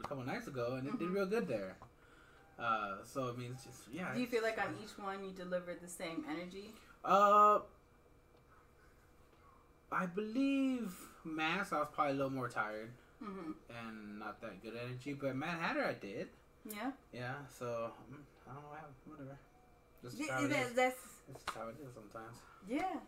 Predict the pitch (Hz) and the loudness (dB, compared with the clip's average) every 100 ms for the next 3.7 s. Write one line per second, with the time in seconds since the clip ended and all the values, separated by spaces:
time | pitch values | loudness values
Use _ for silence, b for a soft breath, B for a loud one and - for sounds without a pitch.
0 | - - - 196 240 214 - 196 196 196 | -14 -18 -10 -4 -4 -4 -6 -6 -6 -6
1 | 190 185 - - - - - - - - | -8 -12 -16 -20 -20 -20 -20 -20 -20 -14
2 | 180 185 190 185 185 185 175 165 - - | -10 -6 -4 -4 -4 -2 -2 -4 -8 -16
3 | 190 208 226 226 208 196 | -10 -6 -4 -4 -4 -6